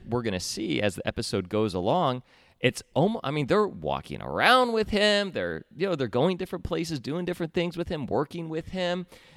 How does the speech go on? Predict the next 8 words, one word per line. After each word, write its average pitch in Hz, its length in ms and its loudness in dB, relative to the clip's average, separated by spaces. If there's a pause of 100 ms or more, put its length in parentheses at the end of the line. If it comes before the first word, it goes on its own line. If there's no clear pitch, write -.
(240)
And 120 400 6
this 156 220 2
episode 139 520 0
really 180 340 -2
seems 160 420 -6
to, 143 320 -2 (180)
to 131 120 -6
foreshadow - 840 -4